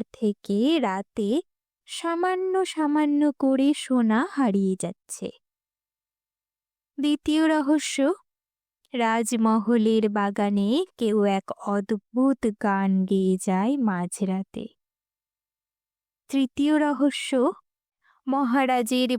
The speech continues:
প্রিয় রাজহাঁস চন্দ্রাবলী হঠাৎ একদিন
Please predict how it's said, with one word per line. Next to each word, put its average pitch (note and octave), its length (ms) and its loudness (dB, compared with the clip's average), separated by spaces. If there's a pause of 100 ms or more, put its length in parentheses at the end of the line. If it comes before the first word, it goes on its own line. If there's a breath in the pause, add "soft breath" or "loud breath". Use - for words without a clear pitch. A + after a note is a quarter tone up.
(120)
প্রিয় A#3+ 460 2
রাজহাঁস G#3+ 800 0 (480)
চন্দ্রাবলী B3 960 0 (520)
হঠাৎ - 720 -2
একদিন G#3+ 500 0